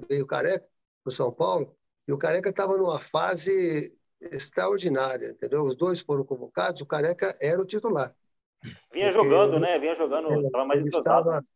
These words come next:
Speaker 1: isso, ele estava numa fase muito boa, fazendo gols. Aliás, eh, os gols que ele, que ele fazia nos treinamentos é uma coisa, sabe, fantástica de se ver, né?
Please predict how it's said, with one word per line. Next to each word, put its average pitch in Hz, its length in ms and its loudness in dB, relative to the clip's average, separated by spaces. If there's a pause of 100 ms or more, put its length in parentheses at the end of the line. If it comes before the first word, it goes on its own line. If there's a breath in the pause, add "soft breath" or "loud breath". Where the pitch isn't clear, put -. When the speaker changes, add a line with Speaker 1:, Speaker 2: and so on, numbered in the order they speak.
(340)
Speaker 1:
isso, 139 400 0
ele 139 100 0
estava 160 320 0
numa 151 160 -2
fase 151 300 -2
muito 165 440 0
boa, 147 380 0
fazendo 143 520 -4
gols. 151 340 -2 (340)
Aliás, 190 480 -4
eh, 143 380 -2 (380)
os 127 180 -4
gols 185 280 -2
que - 80 -4
ele, 143 260 0
que 143 100 -4
ele 143 120 -2
fazia 139 440 -2
nos 131 140 -2
treinamentos 139 560 -2
é 233 40 0
uma 233 140 -2
coisa, 180 600 -2 (240)
sabe, 127 440 -8 (100)
fantástica 143 600 -6
de 120 80 -8
se 117 220 -6
ver, 117 220 -4
né? 143 140 -8